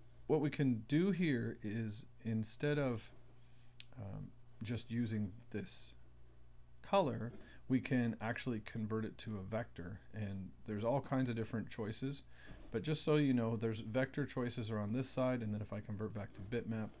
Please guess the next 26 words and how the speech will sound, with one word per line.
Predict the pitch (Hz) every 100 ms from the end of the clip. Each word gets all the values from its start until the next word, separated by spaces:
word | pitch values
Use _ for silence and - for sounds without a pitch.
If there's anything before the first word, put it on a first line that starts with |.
| - - - -
bitmap | 110 101 101
choices | - 110 -
are | 101
on | 95
that | 104
side. | - 107 107 - - - -
Uh, | 98 95 -
you | 120
don't | 135 131
really | 143 135
need | 143
to | 135
know | 131
a |
lot | 123 123
of | 113
details | 131 131 139
about | 131 135
it, | 139
but | 98
for | - 139
right | 147 113
now, | 127
it's | 120 113
gonna | 135 120
work | 110 110